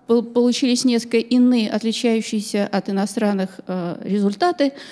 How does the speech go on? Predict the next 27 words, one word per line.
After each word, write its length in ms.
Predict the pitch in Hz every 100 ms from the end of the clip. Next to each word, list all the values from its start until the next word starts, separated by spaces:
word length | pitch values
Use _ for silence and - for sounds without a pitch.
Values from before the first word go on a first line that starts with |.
| - -
А, 180 | - 190
к 60 | -
сожалению, 600 | 254 254 302 285 269 269 - -
м, 280 | 214 208 - 196
фертильность 640 | - 254 233 269 254 240 240
сохраняет 720 | 214 233 214 226 208 202 -
у 40 |
нас, 400 | 208 220 214 - -
э, 220 | 117 180
меньший 480 | 220 269 233 - 190
процент 640 | - 196 190 - 180 180 - -
наших 340 | 190 185 185
женщин, 500 | 185 240 247 330 302 - - - -
всего 260 | 262 254
сорок 300 | 254 269 240
два 180 | 214 233
процента 760 | 233 226 226 - 233 226 220
в 120 | 185 202
возрасте, 680 | 240 208 190 - 196 180 - - _ _ _ _ _ - _
э, 260 | 175 196 175 - - _
от, 260 | 220 214 -
э, 280 | 208 190 180 -
двадцати 480 | 190 196 233 - 233
до 220 | 196 226
тридцати 640 | 233 - - 214 - -
пяти 400 | 208 196 - 202
лет, 260 | 196 294